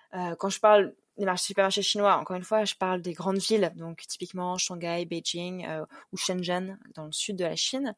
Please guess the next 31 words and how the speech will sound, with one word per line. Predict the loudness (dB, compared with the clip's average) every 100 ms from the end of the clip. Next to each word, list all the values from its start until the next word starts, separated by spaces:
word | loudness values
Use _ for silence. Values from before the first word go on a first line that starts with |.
| -10
qui | -8
sont | -6
des | -4
très, | 0 0
très | 4 4
grandes | 4 2
villes, | 2 6 8
euh, | 6 6 2 0 -4 -6 -10 -16 -20 -20 -20 _
euh, | -8 -6 -4 -2
avec | 0 4
beaucoup | 4 4 2 4
aussi, | 4 2 2
ben, | 0 0 0
de, | -2 0
d'influence, | -2 -4 -2 2 2 0
j'ai |
envie | -4
de |
dire, | -4 -2
occidentale | 0 2 2 4 4 4 2 -4
dans, | -6 -8 -10 -16 -20 _ _ _ -14
dans |
les | -8
supermarchés, | -6 -4 -6 -4 -4 -6
en | -12
tout | -12
cas |
dans | -10
super-, | -10 -12 -12
certains | -12 -12 -12
supermarchés. | -12 -10 -8 -8